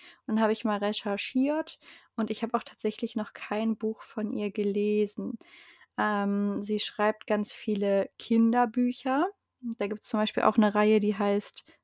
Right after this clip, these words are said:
Sunny Sisters, ähm, oder auch 'ne Reihe, da geht's um einen Colin und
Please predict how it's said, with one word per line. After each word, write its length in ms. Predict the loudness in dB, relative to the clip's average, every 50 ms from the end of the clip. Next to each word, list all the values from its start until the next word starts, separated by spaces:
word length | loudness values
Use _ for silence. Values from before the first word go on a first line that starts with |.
| _
Sunny 500 | -18 -12 -4 2 4 6 6 6 6 4
Sisters, 880 | 2 0 -2 -2 -4 -4 -6 -4 -2 0 2 2 0 0 -2 -6 -12 -20 _ _ _ _ _ _ _ _ _ _ _ -2
ähm, 640 | -2 0 0 0 0 -2 -2 -4 -4 -4 -4 -6 -8 -8 _ _ _ _ _ _ _ _ _ _ _ _ _ _ _ _ _ _ _ -20 -20 _ -20 _ _ _ _ _ _ -4
oder 680 | -2 0 0 0 0 0 0 2 2 2 2 0 -2 -4 _ _ _ _ _ _ _ _ _ _ _ _ _ _ _ _ _ _ _ _ _ _ _ -4
auch 400 | -2 0 0 0 -2 -4 -4 -2
'ne 200 | 0 0 0 2
Reihe, 320 | 2 2 4 4 4 2 2
da 100 | 2 0
geht's 260 | 2 0 -2 -2 0 -4
um 100 | -4 -2
einen 220 | -2 0 0 -2 -2
Colin 720 | -2 2 4 4 6 6 6 8 8 8 8 8 6 4 0 -14 _ -10
und 680 | -8 -4 -4 -2 -2 -2 -4 -4 -4 -6 -6 -8 -10 -14